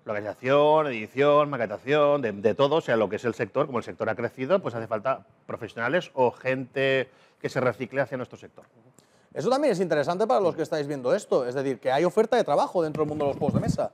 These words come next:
Speaker 1: Sí,
Speaker 2: En
Speaker 1: claro,
Speaker 2: específico
Speaker 1: porque
Speaker 2: para
Speaker 1: está creciendo.
Speaker 2: traductores, maquetadores,
Speaker 1: Mm.
Speaker 2: editores, es decir, que, que es algo guay, que sé que la gente que me veis, hay algunos que a lo mejor son traductores para otra cosa, pero que a lo mejor también les molaría traducir juegos de mesa.
Speaker 1: Por suerte en la editorial hemos recibido currículums,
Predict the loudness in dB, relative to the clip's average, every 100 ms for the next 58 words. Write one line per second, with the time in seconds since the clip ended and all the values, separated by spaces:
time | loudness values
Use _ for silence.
0 | _ -16 -12 -6 -2 0 0 0 2 4
1 | 4 2 2 2 2 4 4 4 0 0
2 | -2 -4 -2 2 2 2 2 2 0 -2
3 | 2 2 2 2 2 2 0 0 0 0
4 | _ _ _ _ -4 4 6 8 6 6
5 | 4 0 -2 0 2 2 0 -2 0 2
6 | 4 2 4 2 4 0 0 -2 0 -2
7 | 0 2 2 4 2 2 0 -2 0 0
8 | 0 -2 -4 -4 -2 -4 -6 -8 -6 0
9 | 0 0 0 0 0 -4 -6 _ _ 2
10 | 4 4 0 0 0 0 -8 -10 -12 -4
11 | -4 0 2 2 4 2 2 0 -2 2
12 | 4 4 0 -4 -8 -4 -4 -4 -10